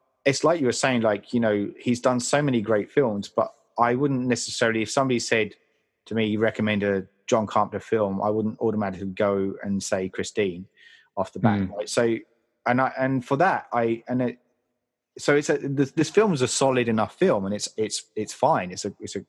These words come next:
Speaker 1: it's a, an okay film, but I wouldn't say it's up the, at the caliber that we've been used to seeing Carpenter prior to this, because let,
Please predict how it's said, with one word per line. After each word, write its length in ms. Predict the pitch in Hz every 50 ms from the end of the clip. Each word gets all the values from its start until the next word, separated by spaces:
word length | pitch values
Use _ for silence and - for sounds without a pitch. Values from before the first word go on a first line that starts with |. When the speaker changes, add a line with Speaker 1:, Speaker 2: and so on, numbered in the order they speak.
| _ _
Speaker 1:
it's 120 | - - -
a, 120 | 101 101 - - -
an 140 | 107 113
okay 420 | 117 117 110 107 101 - 104 98 92
film, 360 | - - 127 113 95 92 92 _ - - - - - - _ _ -
but 140 | - 120 117
I 200 | 117 117 110 104 -
wouldn't 280 | - 120 143 139 127 120
say 240 | - - 117 113 110
it's 180 | 107 - - - _ -
up 200 | 113 110 - - _ _ _ -
the, 100 | - - - _ - -
at 180 | 107 107 -
the 80 | 107 110
caliber 520 | - - - - 135 135 135 120 107 101
that 180 | 92 110 110 -
we've 180 | 117 113 104 -
been 200 | 113 107 107 107
used 320 | 107 110 113 110 104 -
to 80 | - 98
seeing 320 | - - 110 104 98 98
Carpenter 380 | - - 107 98 95 - - 95
prior 360 | - - - 123 123 120 117
to 140 | - - -
this, 360 | 95 92 87 - - - - -
because 300 | 110 104 - 117 104 - _ - - - - - - - - _ -
let, 180 | 143 156 175